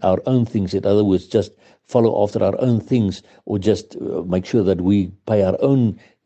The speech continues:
things, but we must also look on the things of others to help other people around us. If we have to give, let us not just keep it for ourselves, but help the others around us. And then the important verse, verse five, that says,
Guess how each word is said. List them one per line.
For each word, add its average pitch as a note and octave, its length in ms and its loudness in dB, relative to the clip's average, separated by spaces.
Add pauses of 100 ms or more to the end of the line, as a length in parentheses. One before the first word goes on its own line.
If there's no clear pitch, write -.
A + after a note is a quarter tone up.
(120)
things, A2 320 0
but F#2 200 -2
we A2 140 2
must G2 260 0
also C#3+ 340 2
look A#2+ 240 0
on A2 120 0
the G#2 100 0
things A2+ 320 -4
of G2 140 -8
others A2+ 340 -6 (260)
to B2 120 0
help C#3+ 400 0
other B2 240 0
people A#2 480 -2
around G2 480 0
us. - 180 -4 (320)
If A#2 160 0
we A#2 260 2
have G#2+ 520 -2 (260)
to A#2 140 0
give, F#2+ 560 -2 (240)
let A2 160 -2
us G2+ 100 0
not A#2 140 0
just G#2+ 260 -4
keep A#2 280 -2
it A2 100 0
for G#2 200 0
ourselves, F2+ 720 0 (280)
but G2+ 140 -2
help G#2 300 -2
the - 140 -4
others G#2+ 320 0
around F#2 360 2
us. - 180 -2 (300)
And F#2 240 -4
then C3+ 420 -2
the G2+ 180 0
important A2 580 -2
verse, E2+ 280 0
verse F#2 260 0
five, G2 300 -2
that F2 120 -2
says, - 360 -4